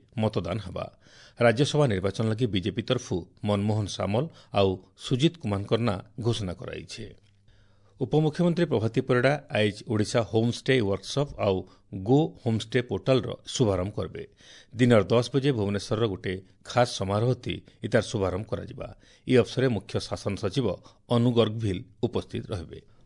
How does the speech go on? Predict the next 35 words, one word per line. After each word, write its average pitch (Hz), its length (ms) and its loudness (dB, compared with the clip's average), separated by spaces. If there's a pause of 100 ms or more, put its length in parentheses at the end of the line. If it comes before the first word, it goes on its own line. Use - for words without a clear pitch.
(100)
ମହିଳାମାନଙ୍କର 160 560 6
ଅଧିକାର 110 400 2
କଲ୍ୟାଣ 110 420 0
ଆଉ 104 220 4
ଅଲଗା 104 360 2
ସମସ୍ୟା 104 460 -4
ସାଙ୍ଗେ 113 300 -2
ଜଡ଼ିତ 95 360 -2
ଅଭିଯୋଗମାନଙ୍କର 98 640 -2
ଶୁଣାଣି 92 320 -8
ଲାଗି 104 260 -4 (280)
ଆଇବା 107 280 4
କାଲି 131 240 2
ସକାଳ - 380 -6
ଦଶ 101 260 0
ବଜେ 87 280 -4 (320)
ଜନଶୁଣାଣି 117 560 0
କାର୍ଯ୍ୟକ୍ରମ 87 420 -4
ହେବା। 92 260 -8 (520)
ଜାତୀୟ 120 380 6
ମହିଳା 117 400 4
ଆୟୋଗ 117 300 4 (200)
ଆଉ 101 200 4 (260)
ରାଜ୍ୟ 110 360 6
ମହିଳା 110 360 2
ଆୟୋଗର 107 340 2 (140)
ମିଳିତ 107 300 2
ସହଯୋଗ 95 440 -2
ଥି - 160 -8 (380)
ଭୁବନେଶ୍ୱର 123 460 2 (100)
ଲକ୍ଷ୍ମୀସାଗରନ 135 680 0
ଥିବା 139 220 -2
ରାଜ୍ୟ 98 260 0
ମହିଳା 98 360 0
ଆଉ 101 200 -2